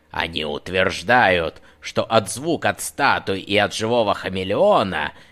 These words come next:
если по ним ударить серебряным молотком, не будет одинаков. Существует едва заметная разница в резонансе, разница, позволяющая безошибочно выявить подделку».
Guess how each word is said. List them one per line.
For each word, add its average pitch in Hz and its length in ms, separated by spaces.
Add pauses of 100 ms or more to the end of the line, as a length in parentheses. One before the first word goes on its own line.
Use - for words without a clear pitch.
(100)
если 165 360
по 170 120
ним 165 240
ударить 151 480
серебряным 156 720
молотком, 165 720 (220)
не 240 180
будет 202 460
одинаков. 90 880 (260)
Существует - 760
едва 90 520
заметная 95 680
разница 98 680
в 90 80
резонансе, 95 1000 (340)
разница, 80 1000
позволяющая 87 920
безошибочно 107 1040
выявить 98 560
подделку». 82 1040